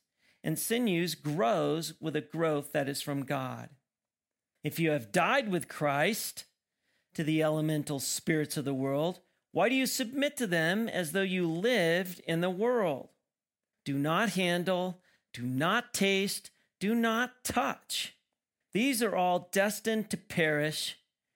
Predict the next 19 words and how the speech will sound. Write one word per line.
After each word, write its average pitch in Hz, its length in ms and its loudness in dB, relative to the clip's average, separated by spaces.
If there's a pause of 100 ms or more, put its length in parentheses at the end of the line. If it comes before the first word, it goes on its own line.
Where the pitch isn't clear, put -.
(320)
with 123 220 -4
use 139 680 -2 (280)
founded 180 760 -2
as 143 220 -4
they 147 120 0
are 139 240 0
on 135 440 -6 (200)
human 220 520 -2
commands 143 560 0
and 127 180 -8
teachings. 127 680 -8 (960)
Even 170 280 -2
though 202 180 2
they 180 160 0
have 175 400 0 (400)
the 143 140 0
appearance 233 640 -2
of 135 160 -4
wisdom 131 800 -6